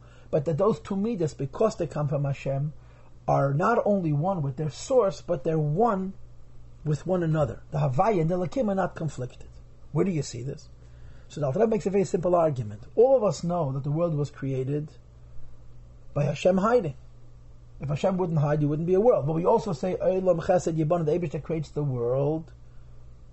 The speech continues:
by doing an act of kindness. So the Alter Rebbe teaches Olam. The Helem is an act of Chesed, which Yibon, which creates worlds. That means, in other words,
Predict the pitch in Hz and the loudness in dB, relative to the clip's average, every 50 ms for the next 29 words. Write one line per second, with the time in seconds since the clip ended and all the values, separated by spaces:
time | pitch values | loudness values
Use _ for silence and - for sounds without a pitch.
0 | - - - - 127 131 123 165 175 180 170 160 151 151 156 - - 185 - - | -18 -16 -8 -4 -2 -2 0 2 2 2 2 0 0 -2 0 0 -2 -2 -2 -2
1 | - 247 247 240 170 135 117 - - - - - - - - - - - - - | 0 0 2 2 0 0 -2 -4 -8 -14 -18 -18 -20 -20 -20 -20 -20 -20 -20 -20
2 | - - - - - - - - 156 139 127 139 135 123 127 - 151 139 - - | -20 -20 -20 -20 -18 -12 -4 -2 0 2 2 4 4 2 2 2 2 4 4 4
3 | - 226 240 233 - 202 165 - - - 240 220 180 143 120 113 135 135 175 175 | 2 2 2 4 4 2 2 2 4 6 6 6 6 4 2 0 2 4 4 4
4 | 139 127 156 269 302 277 233 208 202 202 196 196 - - - - - - - - | 4 4 4 4 4 6 6 4 4 4 2 -2 -4 -8 -16 -20 -20 -20 -20 -20
5 | - - - - - - - - - 165 147 165 156 160 - 208 220 220 208 - | -20 -20 -20 -20 -20 -20 -4 0 2 4 6 4 4 2 2 -2 -2 -2 -2 -2
6 | - 214 156 - - - 277 285 285 - 240 220 220 196 196 - - 208 170 233 | -2 -4 -4 -4 0 4 4 4 6 6 4 4 4 2 2 2 2 2 4 4
7 | 254 247 233 208 208 - - - - 233 208 214 165 - - 185 190 170 139 131 | 4 4 4 2 2 2 0 -4 -4 -4 -2 -4 -4 -6 -4 -2 0 2 2 0
8 | 117 143 196 - - 202 226 240 208 185 202 208 220 208 196 185 180 202 208 180 | 2 2 2 2 2 0 0 0 0 0 2 2 2 4 4 2 4 4 2 2
9 | 165 147 - - | 0 -2 -8 -12